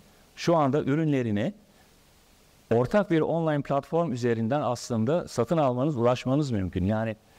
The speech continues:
talep edilir ve ulaşılabilir olmak, ulaşılabilirliği bu şekilde sağlamak çok gerekli. Çünkü bizim de çok başımıza geliyor. İşte müşterimiz, e, hani iyi de bunu nereden alacağız?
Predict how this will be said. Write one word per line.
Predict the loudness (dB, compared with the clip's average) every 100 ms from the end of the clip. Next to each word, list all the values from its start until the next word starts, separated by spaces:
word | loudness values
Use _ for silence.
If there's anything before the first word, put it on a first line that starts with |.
| -20 -20 _ _ -2
talep | 2 2 2
edilir | 0 2 2 2
ve | 0
ulaşılabilir | 0 -2 -2 0 0 2 0
olmak, | 0 -2 -4
ulaşılabilirliği | -2 -2 -2 -2 0 0 0 -2
bu | -2
şekilde | -2 0 0 0
sağlamak | 2 2 2 -2 -6 _ _ _ _
çok | -2 2
gerekli. | 2 2 0 -4
Çünkü | 0 0 0 -2 -4 -16 -20 _ -6
bizim | 0 2
de | 2
çok | 0 0
başımıza | -2 0 0
geliyor. | 0 0 0
İşte | 0 -2
müşterimiz, | -2 -2 0 0 -2 -6 -16 -20 -20 _ -6
e, | 0 0 0 0 0 -2 -2 -4
hani | -4 -2 -4
iyi | -2 0
de | 2
bunu | 0 0
nereden | 0 0 0
alacağız? | -2 -2 0 0 -2